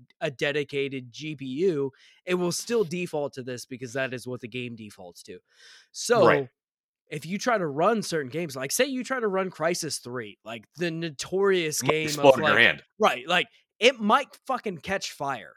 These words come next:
Speaker 1: Like, who
Speaker 2: <laughs>
Speaker 1: goddamn knows, <laughs> right? Like, this thing might not handle it. We don't know.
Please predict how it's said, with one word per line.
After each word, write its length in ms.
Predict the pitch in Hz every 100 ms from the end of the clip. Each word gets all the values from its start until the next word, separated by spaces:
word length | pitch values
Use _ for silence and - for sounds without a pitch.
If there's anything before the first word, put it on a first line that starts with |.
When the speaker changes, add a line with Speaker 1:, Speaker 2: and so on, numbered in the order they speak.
| -
Speaker 1:
Like, 200 | 139 -
who 200 | 240 240
Speaker 2:
<laughs> 20 |
Speaker 1:
goddamn 580 | 185 170 175 175 160 156
knows, 420 | 139 127 110 120
<laughs> 0 |
right? 340 | 196 320 254
Like, 220 | 220 226 - - - - -
this 160 | 294 -
thing 380 | 302 220 175 165
might 260 | 185 220 202
not 220 | 196 156
handle 460 | 170 175 170 139
it. 160 | 127 285
We 120 | 254
don't 260 | 320 269 226
know. 440 | 214 - 220 190